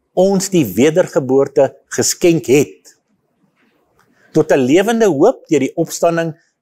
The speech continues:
van Jesus Christus uit die dood, sodat ons 'n onverganklike en onbesmette en onverwerklike erfenis kan verkry,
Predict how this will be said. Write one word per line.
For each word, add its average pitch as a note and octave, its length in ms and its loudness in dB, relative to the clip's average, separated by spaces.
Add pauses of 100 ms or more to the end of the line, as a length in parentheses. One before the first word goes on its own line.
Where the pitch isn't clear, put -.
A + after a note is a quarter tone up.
(120)
van C3 200 -2
Jesus D3 380 -2
Christus D#3 460 -2
uit - 120 0
die A#3 140 -4
dood, A#3 260 2 (400)
sodat G3 560 -2
ons F#3+ 380 0
'n B2 140 -6
onverganklike F#3 1120 -2 (300)
en C#3+ 220 0
onbesmette G3 920 0 (380)
en D#3+ 240 2 (100)
onverwerklike E3+ 1500 -2 (520)
erfenis F#3+ 520 -4
kan D#3 180 -6
verkry, A#2 500 -4